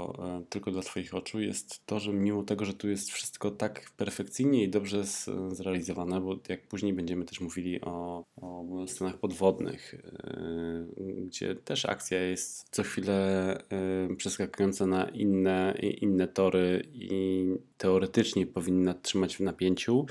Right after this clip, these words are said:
Dla mnie gdzieś trochę gubi to, e, wszystko napięcie i wręcz pokusiłbym się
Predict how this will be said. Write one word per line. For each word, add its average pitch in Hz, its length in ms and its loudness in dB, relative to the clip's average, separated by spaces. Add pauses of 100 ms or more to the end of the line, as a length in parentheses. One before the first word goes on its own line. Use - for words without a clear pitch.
(300)
Dla 98 240 8
mnie 127 360 12
gdzieś 113 800 4 (120)
trochę - 500 0 (440)
gubi 101 500 2
to, 90 760 0 (200)
e, - 200 -6
wszystko 98 340 -6
napięcie 92 720 0 (100)
i 90 580 -4 (280)
wręcz 101 400 0
pokusiłbym 92 800 -4
się 87 340 -6